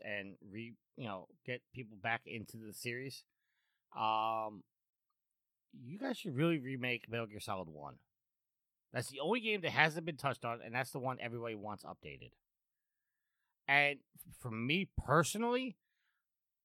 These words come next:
I don't even care if you update the graphics. Re-, re-release the game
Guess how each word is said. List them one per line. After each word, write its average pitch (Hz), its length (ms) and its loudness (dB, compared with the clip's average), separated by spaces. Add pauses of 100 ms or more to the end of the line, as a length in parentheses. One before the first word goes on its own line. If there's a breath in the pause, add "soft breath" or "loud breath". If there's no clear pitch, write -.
(600)
I 190 160 4
don't 240 160 4
even 190 240 0
care 165 240 -2
if 120 100 -6
you 117 140 -16
update 131 360 -4
the 85 80 -16
graphics. - 960 -2 (1080)
Re-, 135 260 -6 (180)
re-release 247 500 0
the 247 100 -4
game 151 560 2